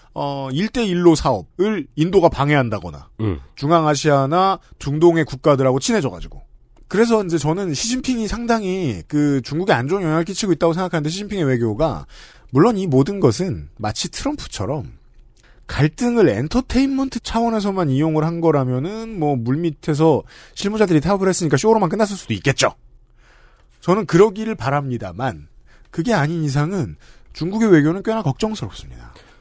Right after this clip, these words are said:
Speaker 2: 네, 뭐 선의의 피해자도 생기고 그런 면에서는 아-, 아쉬운 일이지만 또 한편으로는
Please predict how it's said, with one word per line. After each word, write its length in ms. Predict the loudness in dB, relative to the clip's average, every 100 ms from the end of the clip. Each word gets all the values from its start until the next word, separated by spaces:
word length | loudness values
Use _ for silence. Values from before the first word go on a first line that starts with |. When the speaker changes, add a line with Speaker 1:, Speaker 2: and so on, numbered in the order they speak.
| -20 -20 -20 -20 _ -2
Speaker 2:
네, 240 | 2 4 2
뭐 280 | -4 -6 -8 -8
선의의 340 | 2 6 6
피해자도 680 | 6 4 6 8 8 6 4
생기고 540 | 4 6 6 4 2 0
그런 440 | 2 4 6 4
면에서는 500 | 4 2 2 0 0
아-, 120 | 0
아쉬운 280 | -2 2 4
일이지만 360 | 4 4 0 -2
또 80 | 0
한편으로는 720 | 0 2 2 4 4 2